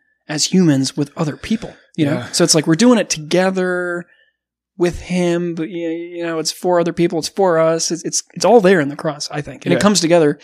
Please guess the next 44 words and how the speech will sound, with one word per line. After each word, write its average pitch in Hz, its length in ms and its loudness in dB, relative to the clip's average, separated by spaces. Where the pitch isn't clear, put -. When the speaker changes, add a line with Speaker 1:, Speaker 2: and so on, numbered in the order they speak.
Speaker 1:
in 170 280 2
Christ. 139 480 -6
Speaker 2:
Yeah, 202 260 -2
Speaker 1:
That's, 175 140 2
Speaker 2:
man. 113 60 -6
Speaker 1:
that's 190 160 2
what 185 60 -2
that 165 140 0
kinda 156 160 -2
makes 151 200 -2
me 117 80 -14
think 147 220 -8
of, - 300 -18
like, 226 100 4
Speaker 2:
Yeah. 208 80 4
Speaker 1:
in 165 160 -2
terms 143 200 4
of 131 100 -6
discipline. - 540 -2
Speaker 2:
And 151 80 0
I 165 40 2
guess 170 160 2
that's 170 160 -4
the 123 60 -10
church - 440 -8
too, 202 200 -4
right? 117 240 -4
To, 113 380 -8
Speaker 1:
Yeah. 78 140 -10
Speaker 2:
to - 120 -4
what 120 100 0
you're 113 120 -4
saying 107 320 -8
is 101 240 -10
certainly 135 460 -2
you 123 420 -6
have 131 220 -6
to 123 60 -8
take 113 180 -8
the, - 60 -16
like, 120 180 -8
nobody 139 200 -2
can 120 140 -8
pray. 107 440 -8